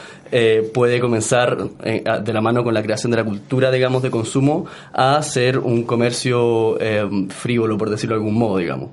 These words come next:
eh, sin, sin necesidad de ir a, a, a obtener bienes para la autosubsistencia nacional? Y de alguna manera,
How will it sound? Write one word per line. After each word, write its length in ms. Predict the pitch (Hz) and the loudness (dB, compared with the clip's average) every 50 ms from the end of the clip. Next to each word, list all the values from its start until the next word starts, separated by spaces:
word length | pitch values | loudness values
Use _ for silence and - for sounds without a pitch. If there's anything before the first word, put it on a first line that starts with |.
| - - | -12 -8
eh, 140 | - 92 - | -6 -6 -6
sin, 260 | - - 120 117 113 | -4 -2 -2 -2 -2
sin 240 | 110 - - 120 117 | -2 -4 -2 -2 0
necesidad 580 | 117 113 117 113 - - 110 107 110 110 110 | 0 -2 -2 -4 -4 -4 -2 0 0 0 0
de 340 | 107 107 107 107 107 107 - - | 0 0 0 0 0 -2 -2 -2
ir 200 | 110 113 107 104 | -4 -2 0 0
a, 140 | 104 104 104 - | 0 0 0 -2
a, 340 | - - 87 82 - 131 - - - - - - - - - - | -2 -6 -8 -8 -10 -14 -16 -18 -20 -20 -20 -20 -20 -20 -4 -2
a 180 | 104 101 98 | 0 0 0
obtener 460 | 101 98 - 110 104 107 110 113 107 | 0 -2 -2 -2 0 2 2 2 0
bienes 340 | 104 104 110 113 113 117 113 | 0 0 0 2 0 0 -2
para 320 | - - - - 117 113 107 | -8 -14 -2 0 0 2 2
la 80 | 107 | 0
autosubsistencia 960 | 110 107 - 110 - 110 - - 113 - - 117 113 110 107 - 110 107 104 | -2 -2 -4 -4 -4 -4 -6 -8 -12 -6 -4 -2 -2 -2 -2 -2 -2 -2 -2
nacional? 320 | 95 104 - 117 110 104 | -2 -2 -2 -4 -4 -2
Y 80 | 110 120 | 0 0
de 60 | 120 | 0
alguna 180 | 117 120 131 127 | 2 2 2 2
manera, 300 | 127 127 123 131 135 | 2 2 2 0 0